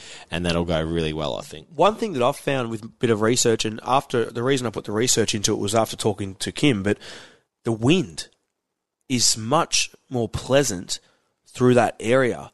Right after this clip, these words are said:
Speaker 2: than
Speaker 1: Oh,
Speaker 2: it
Speaker 1: Cam-
Speaker 2: is up north, the Cairns, where we've
Speaker 1: Cairns.
Speaker 2: been.
Speaker 1: Yep.
Speaker 2: Um,
Speaker 1: And it's only an hour, and it's an hour and a half difference. So,
Speaker 2: Yep.
Speaker 1: you know, if you're looking at it as a travel destination, Mission Beach is about an hour and a half from the airport. But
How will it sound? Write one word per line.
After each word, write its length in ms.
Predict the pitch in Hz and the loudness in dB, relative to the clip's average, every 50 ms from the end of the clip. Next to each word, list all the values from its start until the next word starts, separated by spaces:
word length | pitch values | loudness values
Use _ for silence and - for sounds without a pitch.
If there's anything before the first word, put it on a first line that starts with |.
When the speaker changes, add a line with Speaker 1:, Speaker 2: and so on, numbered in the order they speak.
| _ _ - | _ _ 2
Speaker 2:
than 80 | 110 | 2
Speaker 1:
Oh, 60 | 110 110 | 2 4
Speaker 2:
it 60 | 113 | 4
Speaker 1:
Cam- 80 | 123 123 | 2 0
Speaker 2:
is 120 | 110 - - | 0 -2 -2
up 220 | - 123 117 - 117 | -2 -2 -2 -2 -4
north, 440 | 113 113 135 190 220 160 92 - - | -2 2 4 6 6 6 4 0 -6
the 80 | 117 | -12
Cairns, 400 | - - 160 170 196 175 110 107 | -10 -6 -6 -4 -4 -4 -4 -4
where 140 | 117 123 123 | -2 0 0
we've 260 | 110 - - 95 90 | 2 2 2 2 0
Speaker 1:
Cairns. 0 | |
Speaker 2:
been. 220 | - 120 98 76 73 - - _ - | -2 -4 -4 -6 -12 -18 -20 _ -6
Speaker 1:
Yep. 180 | 101 90 - - _ _ _ _ _ - | -6 -6 -6 -8 _ _ _ _ _ -6
Speaker 2:
Um, 80 | - 131 127 127 123 | -4 -2 -2 0 0
Speaker 1:
And 80 | 123 | 0
it's 120 | 127 110 143 | 0 2 2
only 280 | 151 160 170 180 180 165 | 2 2 2 2 0 0
an 80 | 147 | 2
hour, 160 | 131 120 113 - | 0 0 -2 -2
and 200 | 87 123 123 120 | -4 -6 -6 -4
it's 140 | 104 - - | -4 -6 -4
an 80 | 127 127 | 0 0
hour 140 | 131 139 135 | 2 2 2
and 80 | 123 | 2
a 40 | 104 | 0
half 400 | 95 107 107 107 101 101 - - | 0 2 2 2 2 0 -2 -4
difference. 400 | - 110 101 - 76 73 71 - | -2 -2 -2 -2 -6 -8 -8 -6
So, 160 | - 110 101 | -2 0 2
Speaker 2:
Yep. 260 | - 139 135 139 - - - - - - - | 4 4 4 4 2 -2 -10 -16 -18 -16 -10
Speaker 1:
you 80 | - 107 | -6 -4
know, 100 | 98 95 | -2 -2
if 140 | 95 - 107 | -2 -2 0
you're 80 | 104 | 2
looking 280 | 110 110 - - 107 101 | 2 0 0 0 -4 -4
at 60 | 92 92 | -2 -2
it 20 | |
as 140 | 92 87 87 | -2 -4 -4
a 60 | 90 | -6
travel 320 | - - 101 95 90 87 87 | -4 -2 0 0 0 0 -2
destination, 640 | 87 85 82 - - 80 82 92 90 - - 78 82 | -2 -2 -2 -2 -2 -2 -2 0 0 -2 -2 -4 -2
Mission 240 | 92 - - 92 82 | -2 -2 -2 -2 -2
Beach 240 | 85 85 80 - - | -2 -2 0 -2 -2
is 100 | - - | -4 -4
about 260 | 78 82 80 78 50 | -2 -2 -2 -2 -2
an 40 | 65 | -2
hour 140 | 78 80 76 | -4 -4 -4
and 80 | 71 | -6
a 40 | 73 | -6
half 280 | 76 90 85 82 78 - | -6 -4 -4 -4 -6 -8
from 140 | - 80 71 | -10 -12 -8
the 80 | 73 | -4
airport. 440 | 76 85 - - - 73 69 - - - - - - - - - _ _ _ _ | -2 -2 -2 -2 -6 -10 -12 -12 -14 -16 -20 -20 -20 -20 -20 -20 _ _ _ _
But 340 | 107 98 90 90 98 - | 0 2 2 2 0 -4